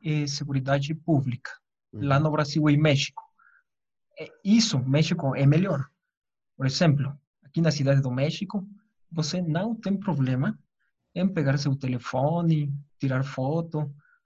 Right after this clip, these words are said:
Speaker 1: Ah, só tem alguns sítios que talvez pode ter alguém roubando o telefone, sabe? Mas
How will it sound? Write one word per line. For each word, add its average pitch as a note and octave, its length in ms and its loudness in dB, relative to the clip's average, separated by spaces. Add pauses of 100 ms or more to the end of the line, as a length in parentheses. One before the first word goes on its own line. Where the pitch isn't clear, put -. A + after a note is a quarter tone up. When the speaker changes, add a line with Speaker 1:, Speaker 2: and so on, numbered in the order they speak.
(240)
Speaker 1:
Ah, D4+ 240 -4 (340)
só - 200 -6
tem F#3+ 180 2
alguns D#3 420 6
sítios C3+ 520 -2 (100)
que - 80 -8
talvez C#3+ 640 -2 (680)
pode C#3+ 280 0
ter D#3 240 0 (340)
alguém C#3 340 4
roubando B2+ 480 0
o B2 180 -8 (100)
telefone, D#3+ 420 -2
sabe? F#3 300 -4 (480)
Mas C#3 420 2